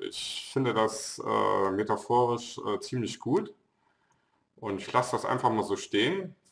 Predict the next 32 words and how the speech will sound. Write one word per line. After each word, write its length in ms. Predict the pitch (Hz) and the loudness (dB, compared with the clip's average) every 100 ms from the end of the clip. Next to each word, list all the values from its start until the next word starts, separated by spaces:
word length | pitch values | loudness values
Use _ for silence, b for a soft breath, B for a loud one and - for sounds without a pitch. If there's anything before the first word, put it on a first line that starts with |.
| - | -4
weil 360 | 92 95 90 | 0 2 2
das 520 | 87 - - - - - | -2 -8 -12 -12 -14 -2
fand 180 | 110 110 | 0 0
ich 80 | - | -2
jetzt 180 | 107 - | -4 -4
ein 80 | 98 | -4
super 240 | 147 120 | 0 0
Gedanke 520 | 101 - 139 165 107 | 2 2 0 2 0
vom, 460 | - 95 92 90 92 | 0 -2 -2 -4 -6
vom 200 | - 90 | -6 -6
Ruby. 420 | 92 92 135 160 - _ _ b b b b b _ | -4 -2 -4 -6 -14 _ _ b b b b b _
Einfach 320 | 107 120 120 | -2 0 -2
mal 560 | 113 107 107 107 104 104 - | 2 4 6 6 4 0 -4
in 180 | 101 101 | -4 -2
die 100 | 95 | -2
Liebe 280 | 120 147 107 | -2 0 2
reinspringen, 840 | 92 95 - 110 127 139 147 123 | 0 -2 -4 -4 -2 -4 -4 -2
also 160 | 98 95 | -2 -2
mit 180 | 98 - | -4 -4
Liebe 200 | 135 113 | -2 -2
ins 180 | 92 | -2
Wasser 240 | 135 - 101 | -2 -2 -4
zu 160 | - | -6
springen, 560 | - - 90 113 131 - | -12 -6 -4 -2 -6 -4
wenn 380 | 95 95 95 95 | -4 -4 -4 -4
man 160 | 92 | -4
sich 240 | 92 98 - | -4 -10 -8
das 200 | 95 - | -6 -2
Wasser 220 | 113 - | -2 -2
als 220 | - - | -6 -4
Liebe 220 | 139 104 | -4 -4
vorstellt. 640 | - 90 85 - 95 131 | -4 -4 -4 -6 -4 -4